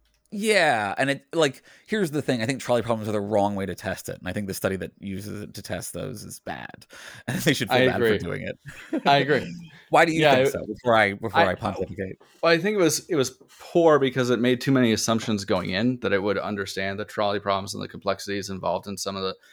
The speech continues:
Speaker 2: especially, like, the, you know, the, the terrible
Speaker 1: Mm.
Speaker 2: hospital one where, like, they t-,
Speaker 1: Oh, I
Speaker 2: they
Speaker 1: think it
Speaker 2: will
Speaker 1: underst-, that, that's
Speaker 2: harvest
Speaker 1: not my concern at all. I think it understands that just fine.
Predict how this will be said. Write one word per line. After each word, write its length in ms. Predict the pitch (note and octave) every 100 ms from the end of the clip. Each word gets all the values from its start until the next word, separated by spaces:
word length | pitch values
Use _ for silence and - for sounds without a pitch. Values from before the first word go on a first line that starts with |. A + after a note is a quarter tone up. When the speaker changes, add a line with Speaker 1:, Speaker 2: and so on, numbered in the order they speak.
| _ -
Speaker 2:
especially, 460 | - E3+ D#3+ A#2+
like, 260 | A2 G#2+ -
the, 340 | G#2 G2 F#2+ -
you 80 | G#2
know, 140 | F#2
the, 360 | F2+ F#2 F2+ F2+ -
the 60 |
terrible 520 | - A#2 G2 F#2+ F2
Speaker 1:
Mm. 20 | F2+
Speaker 2:
hospital 560 | F2+ F#2 - G2+ G2
one 240 | G2 G2 G2+
where, 220 | F#2+ F#2
like, 260 | F#2 F2+ -
they 140 | F#2
t-, 100 | -
Speaker 1:
Oh, 120 | B2+
I 60 | A#2
Speaker 2:
they 60 | G#2
Speaker 1:
think 120 | C3+
it 40 |
Speaker 2:
will 60 | A#2+
Speaker 1:
underst-, 60 |
that, 380 | A2+ - - A#2
that's 20 |
Speaker 2:
harvest 220 | C#3 C3+ D3+
Speaker 1:
not 40 |
my 60 | B2
concern 300 | B2 B2+ G#2+
at 80 | G2
all. 160 | G2 F#2+
I 40 |
think 140 | A2
it 60 | F#2+
understands 460 | G#2 G2+ - F#2+ G#2
that 220 | F2 -
just 240 | - F2
fine. 460 | - F2+ F#2 F2+